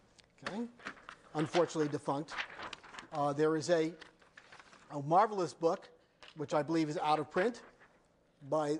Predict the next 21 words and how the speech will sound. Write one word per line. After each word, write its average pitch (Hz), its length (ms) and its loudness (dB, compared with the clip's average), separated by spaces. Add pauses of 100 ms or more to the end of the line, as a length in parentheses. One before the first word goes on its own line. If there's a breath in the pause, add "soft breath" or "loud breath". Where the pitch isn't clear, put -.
(100)
called 156 240 2
the 143 40 -4
Wa-, 170 200 -2
but 233 180 0
actually 226 260 -2
it 180 80 4
is 170 120 0
in 147 100 -2
print. 147 200 -2
You 147 60 -6
can 165 120 -2
probably 160 260 0
get 147 120 0
it - 60 -10
from 151 120 -2
the 147 60 -2
American 147 320 0
Watchmakers 147 480 -4
Institute. 151 420 -4 (500 soft breath)
Uh, 143 260 -6
it's, - 240 -12